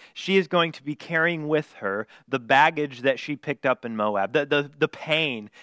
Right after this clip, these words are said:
and the tragedy, and she's gotta figure out how to do that. And as she's walking home, eh, she's thinking about how everything has been taken from her, how, how she has this pain and this tragedy, how she feels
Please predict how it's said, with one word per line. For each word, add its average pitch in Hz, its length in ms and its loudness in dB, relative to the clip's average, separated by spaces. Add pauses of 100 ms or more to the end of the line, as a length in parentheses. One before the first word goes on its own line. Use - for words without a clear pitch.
and 143 100 -4
the 135 60 -2
tragedy, 131 760 0 (160)
and 156 260 0
she's 185 220 -4
gotta 165 220 2
figure 151 320 -2
out 131 140 4
how - 140 -4
to 120 120 -6
do 113 180 -8
that. 85 300 -14 (600)
And 180 160 6
as 202 100 8
she's 190 220 -4
walking 185 460 6
home, 170 360 4 (180)
eh, 190 140 -2
she's - 240 -4
thinking 208 500 2
about 165 260 4
how 175 120 8
everything 190 600 4
has 180 180 2
been 165 160 0
taken 160 340 0
from 135 160 2
her, 139 140 2
how, 165 180 6 (180)
how 185 240 8
she 185 200 -4
has 202 340 4
this 190 220 0
pain 180 360 2
and 160 160 -6
this 156 140 0
tragedy, 156 400 2
how 170 140 6
she 190 180 -4
feels 214 600 2